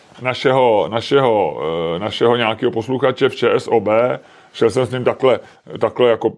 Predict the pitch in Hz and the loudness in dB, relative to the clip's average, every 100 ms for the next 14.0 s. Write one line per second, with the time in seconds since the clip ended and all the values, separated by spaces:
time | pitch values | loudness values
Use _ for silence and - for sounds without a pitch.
0 | _ 104 - 110 - 98 120 120 139 139 | _ -8 -8 -8 -8 -2 -2 2 4 4
1 | 139 - _ _ _ _ _ - 104 104 | 0 -6 _ _ _ _ _ 0 2 4
2 | 104 101 - 110 110 107 101 92 - 92 | 4 2 2 2 4 4 2 0 -4 -4
3 | 98 101 92 80 - - - - - - | -2 -2 -4 -6 -10 -14 -18 -20 -20 -4
4 | 104 90 104 110 113 107 120 135 131 120 | -2 -2 -2 -2 -2 0 0 0 0 0
5 | 110 - 117 135 143 120 120 104 - 117 | -2 -4 -4 0 0 2 2 2 0 -4
6 | 117 110 104 87 123 - 139 120 104 117 | -2 -2 -2 0 -2 2 2 2 -2 0
7 | 107 104 110 110 107 92 101 98 104 104 | 2 2 2 2 -2 -2 -2 -2 -6 -4
8 | 98 - - - - _ 107 101 104 101 | -4 -6 -14 -20 -20 _ -4 -2 -2 -2
9 | 107 101 95 90 - _ _ - _ _ | -6 -4 -6 -8 -12 _ _ -20 _ _
10 | _ _ - - 110 117 123 127 117 123 | _ _ -18 -2 0 2 2 4 2 0
11 | - 127 104 95 - 110 113 95 87 85 | 0 0 2 -2 -6 -4 -2 -2 -4 0
12 | 131 151 156 101 98 85 - 73 76 73 | 4 4 2 -2 -2 -4 -8 -10 -10 -6
13 | 151 123 110 - 85 80 120 139 127 | -6 -4 -4 -4 -12 -2 0 2 -2